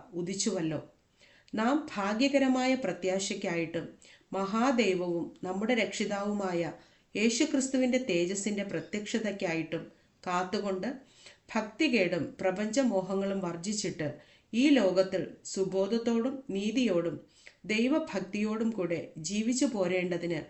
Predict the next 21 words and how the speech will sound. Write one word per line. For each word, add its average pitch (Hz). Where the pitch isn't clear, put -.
അത് 214
നമ്മെ 175
ശിക്ഷിച്ചു -
വളർത്തുന്നു. 160
അവൻ 277
നമ്മെ 185
സകല 214
അധർമ്മത്തിൽ 220
നിന്നും 175
വീണ്ടെടുത്ത് 190
സൽപ്രവൃത്തികളിൽ 196
ശുഷ്കാന്തിയുള്ള 208
ഒരു 185
സ്വന്ത 247
ജനമായി 202
തനിക്ക് 190
ശുദ്ധീകരിക്കേണ്ടതിന് 180
തന്നെത്താൻ 262
നമുക്ക് 190
വേണ്ടി 185
കൊടുത്തു. 160